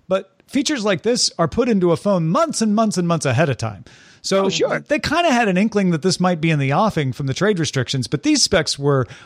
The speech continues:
Speaker 1: were nailed down for the most part before that. Huawei would have come out with the same phone had there never been any trade restrictions on them from the United States. They're just a really good <laughs> maker of phones,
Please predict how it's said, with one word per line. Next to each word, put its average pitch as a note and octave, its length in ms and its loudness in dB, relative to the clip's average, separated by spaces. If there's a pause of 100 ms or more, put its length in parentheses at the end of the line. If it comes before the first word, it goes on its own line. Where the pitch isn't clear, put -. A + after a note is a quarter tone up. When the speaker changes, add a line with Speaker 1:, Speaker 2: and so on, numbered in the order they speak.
(100)
Speaker 1:
were D3 180 2
nailed D#3+ 360 2
down D3 220 2
for - 100 -4
the C#3 60 0
most C3+ 240 0
part C3 220 -2
before D3+ 340 0
that. A2 280 -6
Huawei B3 360 2
would F3 140 2
have - 140 -2
come F#3+ 200 2
out F#3 200 0
with C#3 120 -4
the C3+ 100 -4
same F3 440 0
phone C#3 380 0
had C3 180 0
there C#3 100 -2
never D3+ 460 0
been D3+ 240 -2
any C#3 160 -4
trade D3+ 300 -2
restrictions B2+ 480 -2
on B2+ 120 0
them B2 140 -2
from B2 160 -6
the A#2+ 80 -4
United A#2+ 340 -4
States. C3 340 -2 (360)
They're A3 180 0
just G#3 380 0
a - 40 2
really A#3 360 0
good F#3 260 -2
<laughs> - 0 -
maker E3 460 0
of A#2 100 -4
phones, C3 640 -2